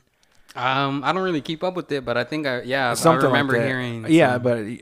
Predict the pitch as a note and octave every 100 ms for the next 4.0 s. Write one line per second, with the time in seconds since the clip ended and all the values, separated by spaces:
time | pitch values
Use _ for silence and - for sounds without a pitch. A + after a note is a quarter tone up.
0 | - B2 D3+ D#3 C3 A#2 A#2 C3 D3 -
1 | - - B2 B2+ A#2 A2 A2+ A#2 - -
2 | - G#2+ B2+ A#2 - D3+ D#3 B2+ D3 C#3+
3 | C3 A2+ B2 A#2+ G#2+ G#2+ A2+ A#2 A2